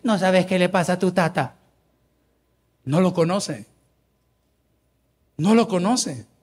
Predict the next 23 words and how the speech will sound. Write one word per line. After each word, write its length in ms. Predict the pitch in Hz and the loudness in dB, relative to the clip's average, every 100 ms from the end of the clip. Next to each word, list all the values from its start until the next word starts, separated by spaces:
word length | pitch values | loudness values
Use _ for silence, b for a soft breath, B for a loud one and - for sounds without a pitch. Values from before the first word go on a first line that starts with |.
| _ _ _ _ _ _ _ _ _ - | _ _ _ _ _ _ _ _ _ -2
Voy 140 | 214 | 0
a 40 | |
citar 300 | 190 175 208 185 | 2 2 2 4
la 80 | |
Biblia. 420 | 175 214 160 139 - _ _ b | 4 2 2 -2 -4 _ _ b
"Este 320 | - 254 262 262 | 4 4 6 4
pueblo 440 | 220 277 320 320 | 6 6 8 6
de 120 | 269 | 6
labios 420 | 233 294 311 285 | 6 6 6 6
me 120 | 202 254 | 6 6
honra, 380 | 339 370 339 | 8 8 4
pero 200 | 277 262 | 6 6
no 120 | 254 349 | 8 6
me 160 | 339 | 6
conocen". 800 | 330 302 381 - 311 233 170 127 - _ _ _ _ _ _ _ _ _ _ _ _ _ _ | 6 6 8 6 4 2 0 -8 -16 _ _ _ _ _ _ _ _ _ _ _ _ _ _
Eso 280 | 349 415 392 403 427 | 4 6 6 8 6
dice, 360 | 277 226 165 | 6 4 4
esa 120 | 285 | 4
es 40 | 370 | 6
la 120 | 349 | 6
traducción 420 | 320 311 254 359 | 6 4 4 4
más 140 | 349 285 | 4 2
clara. 580 | 349 349 247 151 - | 4 6 4 0 -10